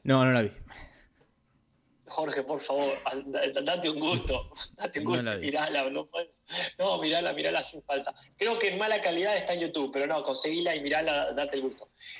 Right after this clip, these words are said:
Speaker 2: Eh, sí, este, yo me acuerdo de un capítulo de Hay Monstruos, que ellos tenían,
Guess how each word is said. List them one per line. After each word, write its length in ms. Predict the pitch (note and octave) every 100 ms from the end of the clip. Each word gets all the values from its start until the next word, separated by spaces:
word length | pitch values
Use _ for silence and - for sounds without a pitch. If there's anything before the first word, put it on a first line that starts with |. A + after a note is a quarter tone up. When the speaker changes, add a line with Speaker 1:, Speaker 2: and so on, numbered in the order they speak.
| -
Speaker 2:
Eh, 400 | D3+ D3 C#3+ C#3
sí, 360 | - B3 G3+
este, 160 | D3+ -
yo 120 | A#3
me 80 | A#3
acuerdo 200 | A3 A3+
de 60 | A3
un 60 |
capítulo 440 | G#3 F#3 A3+ G#3 F3+
de 160 | F3
Hay 300 | F3 G#3 G#3
Monstruos, 800 | E3+ G#3 G#3 F3+ - F3 F#3 - - _ _ -
que 100 | F#3+
ellos 260 | G#3+ F#3
tenían, 560 | F3+ F3 G3 G3+ G#3